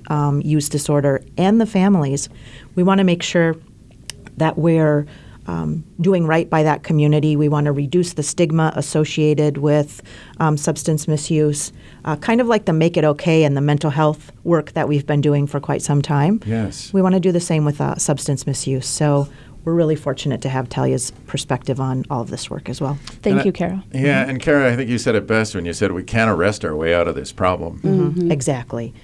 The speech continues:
Speaker 1: So how else can we work with folks to help them get healthy, support the families,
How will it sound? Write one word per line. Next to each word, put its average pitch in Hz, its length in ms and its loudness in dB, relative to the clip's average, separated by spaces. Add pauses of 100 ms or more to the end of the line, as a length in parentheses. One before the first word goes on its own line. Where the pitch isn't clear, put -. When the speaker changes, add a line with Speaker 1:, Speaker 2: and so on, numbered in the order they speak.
(220)
Speaker 1:
So 190 200 0
how 185 300 2
else 151 300 0
can 147 200 0
we 143 120 4
work 135 260 0
with 139 140 -2
folks - 380 -2
to 143 120 -2
help 151 280 -2
them 156 280 0
get 151 160 0
healthy, 139 520 0 (160)
support 175 500 0
the 170 80 0
families, 135 680 -2